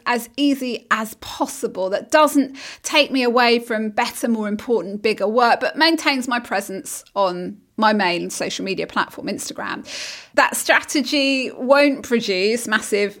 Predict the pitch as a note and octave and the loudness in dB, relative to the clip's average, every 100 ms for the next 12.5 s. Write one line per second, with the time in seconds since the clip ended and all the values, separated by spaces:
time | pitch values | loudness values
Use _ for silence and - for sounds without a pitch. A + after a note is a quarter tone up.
0 | - G#3+ G3 G3+ - F#3+ F#3 F3+ G#3 - | -6 0 0 0 -4 -2 2 2 2 -4
1 | - - A3+ F#3 - D#4+ - F#3 F#3 - | -14 -6 -4 -4 0 0 2 0 -2 -2
2 | F#3+ F3+ - - C#4+ E3+ E3 E3 - _ | -4 -4 -4 2 2 2 -2 -4 -8 _
3 | - F#3 - - F#3 - - F#3+ - - | 0 0 -2 -10 -8 -8 -8 -8 -8 -6
4 | - A#3 - - - - - - - _ | -6 -6 -10 -10 -10 -12 -14 -16 -20 _
5 | - B3 B3 - - - F3 D#3+ D#3+ D#3+ | -2 0 0 -2 -8 -6 -4 -4 -6 -6
6 | A#3 A#3 - E4+ F4 - D#4 C#4 C#4+ - | -6 -4 2 4 4 0 4 4 4 0
7 | C#4 C#4 B3 A#3 A#3 A#3+ C4 - - - | -2 0 -2 -2 -4 0 0 -2 -12 -16
8 | _ _ _ _ _ A#3+ A3+ - - F#3 | _ _ _ _ _ 0 0 -6 -4 -2
9 | C4 C4+ - G#3 - - A#3+ C4 C4 A3+ | -2 -2 0 0 0 0 4 4 4 -2
10 | G3+ G3+ - B3 A3 G3+ G#3 - A3 A#3+ | -2 -2 0 2 2 -2 -6 -2 -2 0
11 | A#3+ B3 B3 F4 F4+ - D4 A3+ F#3+ F3+ | 0 0 0 0 -2 0 0 0 -2 -2
12 | G3+ F3+ - G#3 | 0 -2 -2 -4